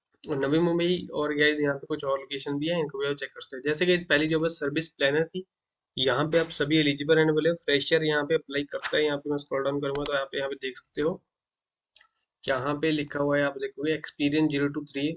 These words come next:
मतलब ज़ीरो वाला fresher, maximum तीन साल तक experience है, आप इसमें एलिजिबल हो। Freshers यहाँ पे apply कर सकते हैं, आप इसमें apply कर लेना। अगर accordingly language, आप according की knowledge भी है तब भी आप इसमें, आपको advantage मिलेगी।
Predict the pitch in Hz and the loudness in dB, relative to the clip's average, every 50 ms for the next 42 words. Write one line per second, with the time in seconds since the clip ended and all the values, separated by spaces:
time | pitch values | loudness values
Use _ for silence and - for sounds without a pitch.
0 | - - 131 135 139 139 139 139 139 143 143 143 139 143 143 143 139 - 131 127 | -4 -4 -4 -4 -4 -2 -4 -2 0 2 2 2 2 0 -2 -4 -4 -2 -2 -2
1 | 127 - - 151 147 143 135 135 - 147 143 143 143 143 139 143 143 139 135 - | -2 -4 -6 -4 -4 -4 -4 -4 -6 -8 -6 -4 -4 -4 -4 -4 -2 -2 -4 -4
2 | - - - - 139 135 139 143 147 156 156 151 139 123 139 139 135 147 151 147 | -6 -14 -8 -6 -4 -2 0 0 0 0 0 0 0 -2 -4 -8 -6 -6 -4 -4
3 | 135 123 123 123 123 120 120 117 113 _ _ _ _ _ _ _ _ - - - | -4 -4 -6 -6 -4 -4 -4 -6 -6 _ _ _ _ _ _ _ _ -12 0 4
4 | 147 147 139 143 - 175 160 165 170 160 156 156 165 165 160 160 139 135 143 143 | 4 4 6 6 4 2 4 4 4 4 4 4 2 0 2 2 2 0 0 0
5 | - - 135 123 - - _ _ 131 123 123 117 113 - _ _ _ _ 127 131 | -2 -4 -4 -4 -4 -8 _ _ -8 -6 -6 -6 -8 -10 _ _ _ _ -2 -2
6 | 131 143 143 147 151 147 147 135 135 139 143 147 143 147 156 156 147 147 147 147 | -2 0 0 0 0 0 0 0 -2 0 0 0 0 2 2 2 2 2 0 -2
7 | 143 - 139 135 139 143 156 156 160 156 147 135 127 131 135 143 143 - - 131 | -2 -2 -4 -4 -4 -2 -2 0 0 2 2 0 0 0 -2 -4 -4 -4 -4 -4
8 | 135 135 - _ - - 139 135 135 139 156 160 156 165 160 151 143 135 143 143 | -4 -4 -8 _ -4 0 0 2 2 2 0 2 2 2 2 2 2 2 0 -2
9 | 143 147 151 160 156 - - - 135 131 131 131 - - 143 160 196 - _ _ | -2 0 0 -2 -2 -2 -4 -2 -2 -2 -2 -2 -4 -4 -4 -4 -4 -6 _ _
10 | _ _ _ _ _ - - _ _ _ _ - 131 139 139 131 - 180 175 151 | _ _ _ _ _ -20 -20 _ _ _ _ -6 -6 -4 -4 0 2 2 2 2
11 | 131 127 127 139 165 160 156 135 123 117 113 117 117 - | 2 0 0 -2 -2 -2 -2 -2 -2 -4 -4 -6 -10 -14